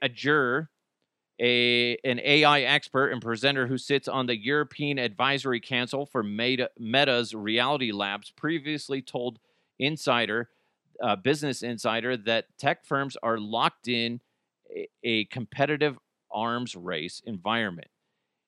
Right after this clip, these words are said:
in an effort to be seen as first movers, which may result in concerns around ethics and safety in A I being overlooked. Exactly what I just said. You sit there and you try to rush a product,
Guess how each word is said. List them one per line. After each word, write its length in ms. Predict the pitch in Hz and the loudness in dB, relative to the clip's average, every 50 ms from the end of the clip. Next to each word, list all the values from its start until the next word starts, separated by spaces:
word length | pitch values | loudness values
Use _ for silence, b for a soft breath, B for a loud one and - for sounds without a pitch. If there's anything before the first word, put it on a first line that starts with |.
| _ _ _ - | _ _ _ -2
in 120 | 127 123 | 0 0
an 160 | 123 117 113 - | 0 -2 -2 0
effort 360 | 135 151 147 - 165 156 - | 0 0 2 2 -2 -2 -2
to 80 | - 139 | -6 -4
be 580 | 110 135 131 131 127 127 127 123 120 - - _ _ | -2 0 0 2 2 2 2 0 -2 -4 -10 _ _
seen 480 | - - - 143 139 143 143 143 139 - | -16 -6 -2 0 2 2 2 0 -2 -2
as 380 | - 123 120 117 110 104 - - - _ _ _ | -2 -2 0 0 -2 -2 -6 -12 -18 _ _ _
first 340 | 117 151 175 165 - - 139 | 0 0 0 0 -2 -6 -2
movers, 560 | 139 160 180 147 120 107 92 98 113 - - _ _ _ _ _ _ _ | 2 2 2 2 0 -4 -6 -6 -8 -10 -14 _ _ _ _ _ _ _
which 280 | 117 120 117 - - 113 | -4 -4 -4 -4 -8 -8
may 320 | 127 120 123 139 151 156 | -6 -2 0 2 2 2
result 500 | 147 151 147 131 - 135 127 127 - - | 2 0 -2 0 2 2 2 2 0 -2
in 120 | 139 120 | -4 -4
concerns 560 | - 127 117 - - - 160 151 135 135 123 139 | -4 -6 -8 -6 -2 0 2 2 2 0 -2 -4
around 340 | 120 117 117 113 113 95 - - | -4 -2 -2 -2 -4 -4 0 0
ethics 520 | 165 185 - 214 208 208 - - - - - _ _ _ _ | 0 2 2 0 -2 -2 -2 -10 -16 -18 -20 _ _ _ _
and 120 | 127 123 | -8 -8
safety 680 | - - - - 208 226 233 196 - - 131 131 127 - - | -8 -8 2 4 4 4 4 2 -2 -2 -2 -2 -2 -4 -4
in 160 | 139 139 131 - - | -4 -4 -4 -4 -2
A 260 | 139 143 156 151 143 | 0 2 4 4 4
I 200 | 135 135 139 147 | 4 4 2 2
being 400 | 139 120 - 120 123 131 131 120 | 0 -2 -4 -4 -2 -2 -4 -2
overlooked. 560 | - 123 120 127 127 123 143 175 156 - - | -2 -2 -2 0 -2 0 0 0 -2 -2 -4
Exactly 500 | 120 123 117 - 170 180 175 - 160 156 | -8 -10 0 4 4 4 4 4 2 4
what 160 | 139 147 143 | 4 4 6
I 80 | 139 135 | 6 4
just 260 | 123 117 123 113 - | 4 2 -2 -2 2
said. 260 | - 156 160 127 - - _ _ _ _ _ _ _ _ _ _ | 4 4 4 4 2 -6 _ _ _ _ _ _ _ _ _ _
You 200 | 120 131 160 175 | -2 0 0 0
sit 220 | - - 220 202 | 0 -2 -4 2
there 140 | - 202 175 | 2 2 2
and 100 | 151 151 | 4 2
you 100 | 147 151 | 0 0
try 220 | - - 165 165 | 0 2 2 4
to 80 | 156 127 | 4 2
rush 320 | 110 104 117 143 151 - | 0 2 2 2 2 2
a 60 | 135 104 | -2 -6
product, 580 | - 101 104 113 123 120 - - - _ _ | -4 -2 0 2 2 2 0 -4 -10 _ _